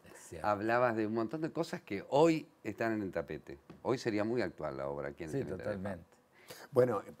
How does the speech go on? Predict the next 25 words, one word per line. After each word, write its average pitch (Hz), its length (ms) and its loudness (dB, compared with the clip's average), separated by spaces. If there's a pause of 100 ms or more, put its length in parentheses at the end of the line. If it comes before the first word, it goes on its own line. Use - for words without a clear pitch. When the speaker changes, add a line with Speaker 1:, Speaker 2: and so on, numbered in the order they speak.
Speaker 3:
en - 80 -6
aquel, 104 480 2
en 92 60 -8
aquel 85 200 -4
momento 101 300 0
fue, 95 180 -6
era 95 360 2
escandalosa. 95 760 -4 (160)
Speaker 2:
Era 92 160 -2
un 131 60 2
escándalo. 117 360 4
Speaker 3:
Para 107 180 8
Speaker 1:
Fue, 113 80 6
Speaker 3:
llamarlo. 131 420 8 (520)
Speaker 1:
fue 135 160 -2
escandalosa. 104 720 -2 (520)
Al 110 240 4
punto 143 440 2
que 123 80 -2
en 117 100 0
la 110 140 0
Comedia 120 440 0
Nacional, 113 680 -6
¿te 113 60 -6
acordás? 107 540 -2